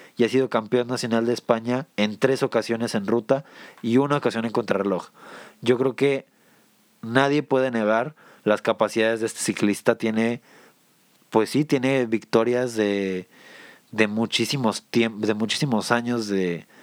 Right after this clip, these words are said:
antigüedad y también de muchísima variedad de competencias. El que un ciclista tenga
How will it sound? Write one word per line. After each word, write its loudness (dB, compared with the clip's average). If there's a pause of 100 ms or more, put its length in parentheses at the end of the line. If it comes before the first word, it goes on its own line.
(120)
antigüedad 0
y 0
también -2 (380)
de 4
muchísima 0
variedad 2
de -2
competencias. -6 (420)
El 0
que 2
un 0
ciclista 2
tenga 0